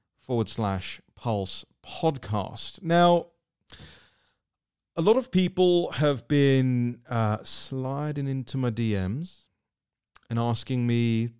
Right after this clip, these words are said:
a lot of personal questions, um,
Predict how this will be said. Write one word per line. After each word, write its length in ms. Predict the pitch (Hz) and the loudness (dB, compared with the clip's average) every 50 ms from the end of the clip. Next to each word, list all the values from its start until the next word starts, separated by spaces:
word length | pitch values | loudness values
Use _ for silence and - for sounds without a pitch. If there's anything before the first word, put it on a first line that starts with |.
| _ _ _ _ _ _ _ _ 247 | _ _ _ _ _ _ _ _ -6
a 20 | |
lot 200 | 262 240 226 220 | -6 -4 -2 -2
of 80 | 190 - | -4 -2
personal 380 | - 123 98 92 - - 95 | -2 -4 -4 -4 -4 -6 -6
questions, 600 | 90 - 101 92 90 - - 123 160 185 - - _ _ _ _ | -4 -4 -4 -4 -4 -6 -8 -8 -8 -8 -10 -16 _ _ _ _
um, 600 | 104 101 101 101 98 98 98 98 98 98 98 101 | -6 -4 -4 -2 -2 -2 -2 -2 -2 -4 -6 -8